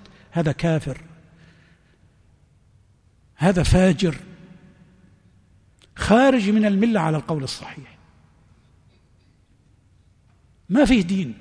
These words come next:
الذي لا يصلي لله عز وجل ليس فيه دين، ليس فيه مروءة ولا خلق ولا أي شيء. والسبب أنه والعياذ بالله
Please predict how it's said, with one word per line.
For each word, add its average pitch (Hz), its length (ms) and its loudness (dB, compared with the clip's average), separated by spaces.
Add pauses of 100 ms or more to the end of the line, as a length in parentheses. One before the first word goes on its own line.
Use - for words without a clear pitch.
(180)
الذي 185 280 0
لا 240 100 0
يصلي 240 480 -4
لله 226 220 -4
عز 214 340 -6
وجل 220 260 -10 (260)
ليس 185 220 -2
فيه 127 280 -6
دين، 104 260 -16 (1400)
ليس 233 260 4
فيه 180 280 0
مروءة 190 380 0
ولا 170 260 2
خلق 165 340 -6
ولا 165 140 -6
أي 123 220 -14
شيء. - 140 -20 (3000)
والسبب 170 440 -4 (3250)
أنه 156 280 2
والعياذ 143 600 -2
بالله 139 800 -8